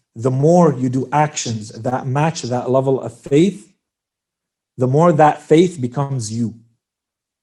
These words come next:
or you become that faith. So if you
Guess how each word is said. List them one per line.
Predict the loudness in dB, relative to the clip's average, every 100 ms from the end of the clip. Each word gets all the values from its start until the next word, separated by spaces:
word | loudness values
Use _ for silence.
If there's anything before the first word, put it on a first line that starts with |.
| _ _ _ _ _ _ _ _ _ _ _ _ _
or | 0 2
you | 4 2
become | 2 0 0
that | 0 -2 -6
faith. | -8 -8 -20 _ _ _ _ _ _ _ _ _ _ _ _ _ _ _ _ -2
So | 0 0 -4 _
if | -10 -2
you | -2 -2